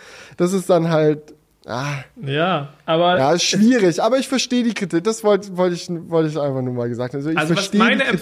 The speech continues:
Speaker 2: Empfehlung
Speaker 1: ich weiß,
Speaker 2: wäre.
Speaker 1: wo das herkommt, aber es fällt mir halt so schwer, es ist so praktisch, Amazon zu nutzen.
Speaker 2: Meine Empfehlung wäre, bei so Kleinkram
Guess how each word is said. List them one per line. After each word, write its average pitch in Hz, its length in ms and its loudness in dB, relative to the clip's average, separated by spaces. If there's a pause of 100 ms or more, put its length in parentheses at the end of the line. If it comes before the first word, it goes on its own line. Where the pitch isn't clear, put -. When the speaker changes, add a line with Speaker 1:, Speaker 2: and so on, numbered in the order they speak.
Speaker 2:
Empfehlung 196 260 2
Speaker 1:
ich 135 100 -4
weiß, 185 280 2
Speaker 2:
wäre. 214 100 -6
Speaker 1:
wo 196 80 2
das 185 200 -2
herkommt, 170 640 0 (100)
aber 151 320 2
es - 160 -8
fällt 180 440 0
mir 165 120 0
halt 156 240 -2
so 160 280 -4
schwer, 143 380 0
es 143 140 -4
ist - 180 -12
so 175 100 -10 (120)
praktisch, - 580 -4
Amazon 123 460 -10
zu - 160 -16
nutzen. - 380 -16 (840)
Speaker 2:
Meine 160 300 4
Empfehlung 165 500 0
wäre, 147 280 4
bei 135 160 0
so 131 160 -2
Kleinkram 135 1000 -2